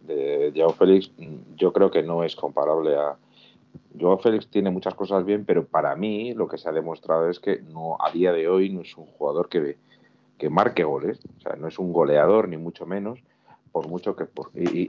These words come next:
y no me estoy refiriendo que sea un nueve, sino me refiero a un jugador que marque muchos goles, porque, por ejemplo, Cristiano Ronaldo, Messi, no, ninguno de los dos eran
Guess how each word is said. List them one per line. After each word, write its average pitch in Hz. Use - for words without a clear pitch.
y 90
no 98
me 117
estoy 113
refiriendo 101
que 95
sea 90
un 80
nueve, 117
sino 78
me 78
refiero 92
a -
un 87
jugador 101
que 92
marque 95
muchos 92
goles, 64
porque, -
por -
ejemplo, 80
Cristiano 78
Ronaldo, 107
Messi, 104
no, 92
ninguno 95
de 95
los 87
dos 95
eran 80